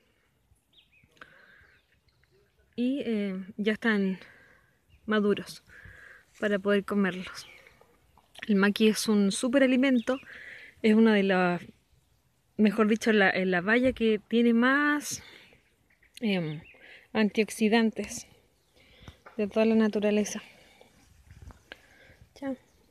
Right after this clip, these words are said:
son pequeñitas. Y, y yo, por ejemplo, voy a romper una para que la vean,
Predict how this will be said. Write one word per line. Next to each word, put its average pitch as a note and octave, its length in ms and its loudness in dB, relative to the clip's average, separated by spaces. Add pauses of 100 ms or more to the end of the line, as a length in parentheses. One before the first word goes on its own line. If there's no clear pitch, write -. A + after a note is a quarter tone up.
(380)
son A3 360 0
pequeñitas. B3+ 760 2 (3000)
Y, G3+ 200 0
y G#3+ 300 4
yo, G#3+ 120 2
por A3 100 -6
ejemplo, A#3+ 180 -2
voy A#3+ 120 4
a A#3+ 60 2
romper A3+ 320 -2
una C4+ 180 -2 (100)
para - 180 -4
que A#3+ 100 -2
la A#3+ 100 2
vean, B3 200 2